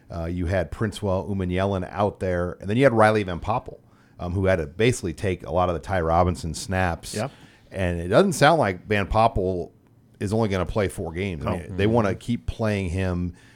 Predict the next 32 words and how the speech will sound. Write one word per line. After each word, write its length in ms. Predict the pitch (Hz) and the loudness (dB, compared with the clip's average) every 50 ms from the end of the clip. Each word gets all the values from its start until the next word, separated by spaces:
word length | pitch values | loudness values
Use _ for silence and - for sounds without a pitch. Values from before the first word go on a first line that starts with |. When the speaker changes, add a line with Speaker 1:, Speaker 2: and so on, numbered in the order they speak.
| - _ - | -20 _ -14
Speaker 1:
Um, 240 | - 92 90 90 92 | -10 -8 -6 -6 -4
and 60 | 95 | -2
then 80 | 101 113 | 0 2
we 140 | 131 156 196 | 2 2 2
even 180 | 202 208 156 | 0 -2 -4
saw 320 | 120 - - 120 113 107 101 | -4 0 2 2 4 2 2
Suoloftu 840 | - - - 135 120 110 98 98 113 120 - - - - 101 92 - | 0 0 0 2 4 4 6 6 4 4 2 -4 -4 -2 -2 -2 -2
play, 520 | - - 104 98 92 90 90 92 92 85 67 | 0 2 4 4 6 6 4 2 2 -2 -2
and 80 | 92 101 | -2 -2
he 140 | 113 120 | 0 0
recovered 480 | 117 110 98 - 113 107 101 101 98 87 | 0 -2 0 4 4 4 4 4 2 2
a 40 | 82 | 2
fumble 400 | - 117 131 143 - - - - - | 0 0 -2 -2 -4 -8 -10 -10 -4
Speaker 2:
Yep. 80 | - - | -2 -2
Speaker 1:
late 120 | 92 98 | -2 -2
in 60 | 82 | -2
the 80 | 85 90 | -6 -2
game. 240 | 85 98 101 98 95 | 0 0 0 2 4
Now, 140 | 95 95 | 4 6
I 20 | 113 | 6
don't 100 | 117 113 | 4 4
know 240 | 104 110 110 104 92 | 4 2 2 2 0
if 120 | 90 - | -4 -6
he's 220 | - 123 135 135 139 | -2 -4 -2 2 4
gonna 100 | 156 135 | 2 4
play 140 | 110 139 143 | 6 6 4
more 180 | 135 135 139 139 | 6 4 -2 -2
than 80 | 135 | -2
four. 240 | - 135 147 139 127 | 0 4 4 4 4
We'll 140 | 110 101 104 | 2 -2 -4
see. 420 | - - - 117 123 147 175 - - - - - - - - - - | -8 -4 -2 -2 0 0 -2 -6 -10 -20 -20 -20 -20 -20 -20 -14 -6
Um, 500 | 87 90 90 87 85 87 87 90 - | -4 -2 -2 -2 -2 -4 -6 -10 -12